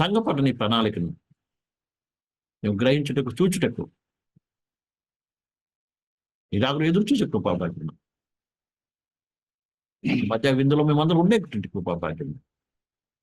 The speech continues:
మాకు అనుగ్రహించండి. దాని వైపు చూస్తూ మేము ప్రభు సిద్ధపడ్డకు ముందుకు సారి కృప చూపించండి. లౌకిక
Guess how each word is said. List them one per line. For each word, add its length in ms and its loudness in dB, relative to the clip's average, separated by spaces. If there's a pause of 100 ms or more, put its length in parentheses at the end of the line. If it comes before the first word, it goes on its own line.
(680)
మాకు 160 -6
అనుగ్రహించండి. 540 0 (1600)
దాని 200 2
వైపు 200 2
చూస్తూ 360 4
మేము 200 4
ప్రభు 260 0
సిద్ధపడ్డకు 520 -2 (100)
ముందుకు 240 -2
సారి 200 -6
కృప 140 -4 (100)
చూపించండి. 460 -12 (1300)
లౌకిక 260 -2